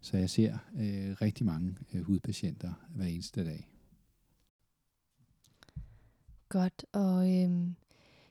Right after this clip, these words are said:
Speaker 2: kan du fortælle, hvad de hyppigste årsager til udslæt i børnealderen er?
Speaker 1: Langt de hyppigste årsag til udslæt, det er jo virus, og, og de her, alle de her talrige,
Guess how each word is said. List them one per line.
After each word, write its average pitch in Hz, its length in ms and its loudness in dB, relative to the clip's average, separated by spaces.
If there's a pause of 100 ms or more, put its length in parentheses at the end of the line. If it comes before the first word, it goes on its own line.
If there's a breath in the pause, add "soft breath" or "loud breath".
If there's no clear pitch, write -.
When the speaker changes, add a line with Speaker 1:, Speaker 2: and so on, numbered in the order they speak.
Speaker 2:
kan 226 100 6
du 240 80 10
fortælle, 254 500 2
hvad 220 160 2
de 214 80 2
hyppigste 247 580 2
årsager 202 680 4
til 196 400 0
udslæt 220 480 4
i 196 80 -2 (100)
børnealderen 185 720 2
er? 180 240 -2 (960)
Speaker 1:
Langt 113 680 4
de 113 80 4
hyppigste 98 500 0
årsag 85 380 -4
til - 120 -4
udslæt, 92 320 -4
det 104 60 6
er 104 40 12
jo 104 60 12
virus, 92 760 2
og, 92 180 -2
og 95 200 -4
de 98 100 2
her, 98 260 0
alle 95 240 -4
de 101 100 -6
her 107 200 -8
talrige, 98 680 4